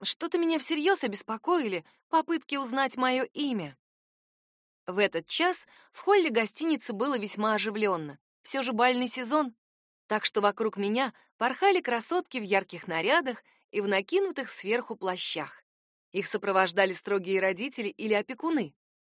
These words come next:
Слуги несли сумочки с обувью и прочими мелочами, столь необходимыми во время танцев. Я среди этой суеты смотрелась белой вороной. Зато благодаря суматохе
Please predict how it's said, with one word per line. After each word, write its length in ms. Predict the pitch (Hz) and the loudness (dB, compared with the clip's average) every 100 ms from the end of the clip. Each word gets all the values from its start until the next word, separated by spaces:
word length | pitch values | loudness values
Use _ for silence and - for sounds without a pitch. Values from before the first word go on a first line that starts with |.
| _ | _
Слуги 380 | - 277 339 214 | -6 0 0 0
несли 340 | 202 - 202 | -2 -2 -4
сумочки 480 | - 202 180 - 165 | -4 -2 -4 -4 -6
с 160 | - | -2
обувью 380 | 254 302 233 185 | -2 -2 -4 -4
и 40 | 175 | -2
прочими 420 | 196 185 - 180 | -2 -2 -2 -6
мелочами, 720 | 170 160 160 - 285 302 226 - | -4 -4 -4 0 0 0 -4 -10
столь 300 | - - 254 | -10 -2 0
необходимыми 840 | 233 220 - 226 196 220 190 190 175 _ | 2 0 0 -2 0 -2 -2 -4 -8 _
во 180 | 185 202 | 2 2
время 300 | 196 185 185 | 2 0 -2
танцев. 580 | 196 180 175 - 156 _ _ _ _ _ _ | 0 0 -2 -8 -14 _ _ _ _ _ _
Я 280 | 208 277 370 | -2 2 2
среди 280 | 320 302 247 | 0 -2 0
этой 300 | 277 262 247 | 0 0 -4
суеты 500 | 240 240 226 220 208 _ _ _ | -4 -4 -4 -8 -8 _ _ _
смотрелась 640 | - 233 240 359 349 202 | -2 2 4 4 2 0
белой 300 | 170 254 226 | 0 0 2
вороной. 560 | 180 170 165 156 113 - _ _ _ _ _ _ - | 0 0 -2 -4 -10 -18 _ _ _ _ _ _ -10
Зато 320 | 175 214 220 | 0 2 2
благодаря 440 | 202 202 190 190 190 | 2 4 6 6 4
суматохе 640 | - 202 196 262 226 160 | 2 0 0 -2 -4 -8